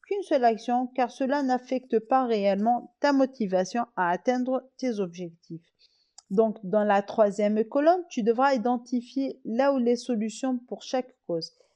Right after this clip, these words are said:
Si je reprends notre exemple, et si je les note à quatre, je les notais à quatre, voici les solutions que, que je mettrai. Il faut prendre en considération d'aller en croissance et de faire des actions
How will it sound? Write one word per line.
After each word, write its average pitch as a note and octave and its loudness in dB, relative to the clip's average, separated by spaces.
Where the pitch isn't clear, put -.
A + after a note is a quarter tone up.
Si B3 -2
je G#3+ 0
reprends A#3+ 2
notre G3 -6
exemple, B3 -4
et G#3+ -2
si A#3+ -2
je G#3 -2
les G3+ 2
note G#3+ -2
à D#3+ -8
quatre, D#4+ 2
je G3+ -2
les G3 -2
notais G3 -2
à F#3+ 0
quatre, D4+ -2
voici D4+ 2
les C4 0
solutions C4+ -4
que, G#3 -4
que G3 -6
je G3+ 0
mettrai. G#3+ -4
Il A3 -2
faut C4+ 0
prendre B3 -2
en G3+ -2
considération G#3 -2
d'aller A3 2
en G#3+ 0
croissance F#3+ -6
et F3+ -4
de E3+ -2
faire A3 2
des E3 -6
actions G#3 -6